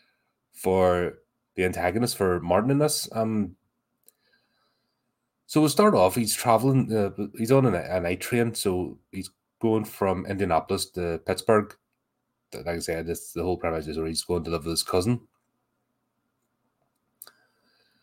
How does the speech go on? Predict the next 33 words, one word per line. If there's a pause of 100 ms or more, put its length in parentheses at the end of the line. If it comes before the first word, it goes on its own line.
(840)
He
looks,
he's
a
gawky
kid, (120)
you
know,
he
looks
so
unassuming (220)
and (1600)
awkward,
not,
you
know
what
I
mean?
You,
he's
one
of
those
types
you
just
pass
by,
you
don't
even